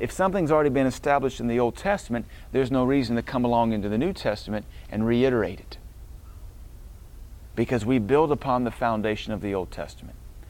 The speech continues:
So why would we spend time reiterating? We're to study the whole Scriptures.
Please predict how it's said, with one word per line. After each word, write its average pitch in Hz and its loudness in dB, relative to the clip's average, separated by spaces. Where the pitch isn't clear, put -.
So 117 0
why 127 6
would 143 2
we 123 4
spend 123 0
time 117 2
reiterating? 104 4
We're 110 0
to 117 -4
study 151 -2
the 120 -2
whole 123 -4
Scriptures. - -8